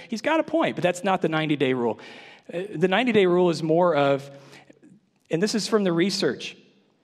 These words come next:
when people start dating one another in a romantic relationship, invariably, one or more of the people in the relationship, one or both of them will discover something about the other that's a deal breaker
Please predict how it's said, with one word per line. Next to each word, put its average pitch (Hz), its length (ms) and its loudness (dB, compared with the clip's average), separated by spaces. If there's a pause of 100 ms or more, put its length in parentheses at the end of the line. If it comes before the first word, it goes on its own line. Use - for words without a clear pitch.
(320)
when 160 160 0
people 208 380 2
start 180 840 0
dating 175 440 2
one 160 160 0
another 147 300 0
in 131 140 -4
a 127 40 -4
romantic 131 500 -4
relationship, 120 1000 -4 (360)
invariably, 165 1300 0 (340)
one 160 420 0
or 190 120 2
more 175 320 2
of 160 120 -2
the 143 100 -4
people 170 320 0
in 151 60 0
the 151 60 0
relationship, 143 520 0
one 151 180 0
or 196 80 2
both 170 220 2
of 156 100 2
them 131 200 0
will 131 200 0
discover 180 520 -2
something 165 300 -4
about 147 200 0
the 120 120 -4
other 135 300 0
that's 117 180 -2
a 131 80 -4
deal 110 340 -4
breaker 90 440 -8